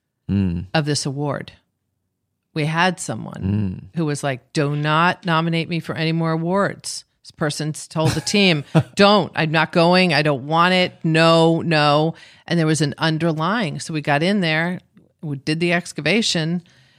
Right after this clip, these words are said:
Speaker 2: and right, right out the bat, it was like, "Oh, all these other people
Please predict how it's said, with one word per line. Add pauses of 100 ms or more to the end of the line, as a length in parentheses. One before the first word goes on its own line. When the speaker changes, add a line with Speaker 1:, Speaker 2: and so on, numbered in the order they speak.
(160)
Speaker 2:
and
right,
right
out
the
bat,
it
was
like, (240)
"Oh, (1000)
all
these
other
people